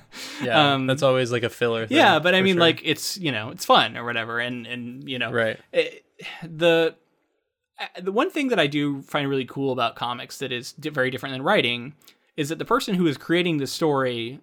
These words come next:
Speaker 2: is also drawing it. Um,
Speaker 1: Some of the time,
Speaker 2: you,
Speaker 1: yeah.
Speaker 2: uh, yeah, I guess just some of the time,
Speaker 1: Yeah.
Speaker 2: but, like, here, here that was happening. And at the end of these
Speaker 1: Right.
Speaker 2: issues, he was showing his, like, all of his sketches, which I found fascinating. And, and, you know, just diff-,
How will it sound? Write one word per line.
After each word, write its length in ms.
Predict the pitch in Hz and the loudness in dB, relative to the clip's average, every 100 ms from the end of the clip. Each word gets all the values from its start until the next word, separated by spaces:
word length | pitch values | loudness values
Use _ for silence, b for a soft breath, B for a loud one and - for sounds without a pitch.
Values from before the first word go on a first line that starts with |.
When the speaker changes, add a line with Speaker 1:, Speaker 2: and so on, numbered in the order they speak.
| - | -8
Speaker 2:
is 120 | 151 | -4
also 280 | 147 240 247 | -4 -2 0
drawing 420 | 160 196 127 - | 2 0 0 -4
it. 220 | - 247 - b b b b b b - | -14 -18 -20 b b b b b b -2
Um, 500 | 139 135 131 131 160 | 0 2 0 -6 -8
Speaker 1:
Some 200 | - 135 | 0 2
of 80 | 123 | 2
the 60 | 113 | -4
time, 320 | 113 113 - | -10 -10 -2
Speaker 2:
you, 180 | 196 214 | 2 2
Speaker 1:
yeah. 60 | - | 4
Speaker 2:
uh, 40 | |
yeah, 220 | 165 160 123 | 4 6 4
I 60 | |
guess 220 | 151 170 | 2 0
just 200 | - 156 | -2 -2
some 160 | - 131 | 0 0
of 80 | 117 | -2
the 80 | 113 | -6
time, 280 | 127 117 | -4 -2
Speaker 1:
Yeah. 40 | 113 | -2
Speaker 2:
but, 120 | 135 | -2
like, 200 | 139 139 | -2 -2
here, 380 | - 220 180 143 | 0 4 6 6
here 240 | 147 220 | 4 4
that 180 | 160 127 | 6 4
was 200 | 123 117 | 0 -4
happening. 500 | 127 - _ - - - | -6 -10 _ -18 -16 -4
And 220 | 139 143 | -2 0
at 80 | 139 | -2
the 180 | 156 151 | -4 -2
end 140 | 196 | 0
of 80 | 240 | 2
these 160 | 180 143 | 2 2
Speaker 1:
Right. 60 | |
Speaker 2:
issues, 640 | 170 185 175 131 123 123 - | 0 -2 -2 -2 -4 -6 -10
he 160 | - 170 | -4 -2
was 140 | 139 | 0
showing 400 | - 170 170 156 | 0 0 0 -2
his, 260 | 147 147 - | -4 -6 -6
like, 160 | 123 | -4
all 140 | 139 143 | -2 -2
of 60 | |
his 100 | 123 | -4
sketches, 720 | - - 139 - - - - _ b b b | -8 -4 -4 -4 -12 -16 -20 _ b b b
which 80 | |
I 80 | 135 | -8
found 240 | 127 123 120 | -6 -6 -4
fascinating. 640 | 120 123 - 120 117 120 | -2 -2 -4 -10 -10 -10
And, 140 | 120 123 | -12 -10
and, 180 | 127 | -8
you 120 | 127 131 | -8 -8
know, 40 | |
just 280 | 123 160 - | -6 -8 -4
diff-, 160 | 185 | -4